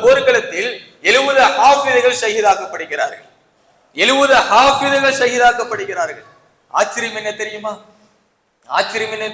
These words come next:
தெரியுமா? அதற்கு பிறகு நடக்கக்கூடிய யமாமாவுடைய யுத்த-,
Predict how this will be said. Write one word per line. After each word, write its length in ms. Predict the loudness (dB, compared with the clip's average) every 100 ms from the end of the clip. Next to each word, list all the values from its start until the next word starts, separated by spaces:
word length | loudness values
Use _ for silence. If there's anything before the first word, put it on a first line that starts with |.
| -10
தெரியுமா? 280 | -10 -10 -12 -14 _ _ _ _ -6
அதற்கு 360 | -4 -4 -8 -8
பிறகு 240 | -4 -2 -2
நடக்கக்கூடிய 540 | -4 -4 -6 -8 -8 -6 -4 -4
யமாமாவுடைய 640 | 0 2 2 0 -2 -6 -8
யுத்த-, 260 | -10 -14